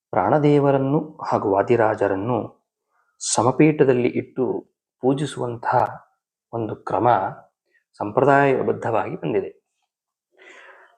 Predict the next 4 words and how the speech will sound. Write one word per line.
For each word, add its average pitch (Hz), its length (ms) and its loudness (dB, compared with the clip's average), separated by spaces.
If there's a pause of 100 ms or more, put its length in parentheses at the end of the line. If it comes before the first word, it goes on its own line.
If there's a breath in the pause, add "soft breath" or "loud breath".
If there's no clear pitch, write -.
(180)
ಅದಕ್ಕೆ 156 720 2 (720 loud breath)
ಕೆಲವರು 156 800 2 (1400)
ಆಕ್ಷೇಪವೂ 151 580 2
ಇದೆ. - 380 -2